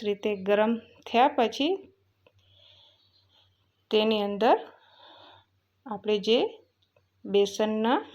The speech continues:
ઘોલ બનાવ્યો હતો તે પાથરીશું. સરસ રીતે તે પથરાઈ પણ જાય છે અને ઉથલી પણ જાય છે. હવે આપણે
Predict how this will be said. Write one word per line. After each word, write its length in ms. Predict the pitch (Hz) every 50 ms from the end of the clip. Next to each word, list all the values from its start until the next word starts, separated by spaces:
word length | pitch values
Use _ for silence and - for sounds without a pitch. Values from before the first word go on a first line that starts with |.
| - - - - - _ _ _ _ _ _ _ _ -
ઘોલ 240 | - 196 202 214 214 202
બનાવ્યો 400 | 202 208 220 240 269 311 302 285
હતો 200 | - - - 247 302 392 - - _ _ _ _ _ _ _ _ _ _ _ _ _ _ -
તે 100 | 202 208 247 330 - - -
પાથરીશું. 640 | 233 226 226 - - - 214 196 185 185 165 175 175 - - _ _ _ _ _ _ _ _ _ _ _ _ _ _ _ _ _ _ _ _ _ _ _ _ _ _ _ _ _ _ _ _ _ _ _ _ _ _ _ - - _ _ _ _ _ -
સરસ 380 | - - - 262 294 330 330 320 262
રીતે 280 | 240 240 240 - 254 254 254 254
તે 100 | 240 247 277 285 - - -
પથરાઈ 460 | - 220 220 - - 247 240 247 254 247
પણ 220 | 262 254 247 247 254
જાય 220 | 247 247 254 254 254
છે 120 | - 311 320 349 330 269
અને 180 | 247 262 320 - - - - - - - 269
ઉથલી 340 | 247 - - 277 254 247 247 -
પણ 180 | 226 254 320 - - - - - - - - - - - _ _ _ _ _ _ _ _ _ _ _ _ _ _ -
જાય 280 | - 208 208 220 220 220 -
છે. 160 | - - - 175 - - _ _ _ _ _ _ _ _ _ _ _ _ _ _ _ _ _ _ _ _ _ _ _ _ _ _ _ _ _ _ -
હવે 320 | - - 214 208 240 285 294
આપણે 380 | 247 208 196 - 208 208 240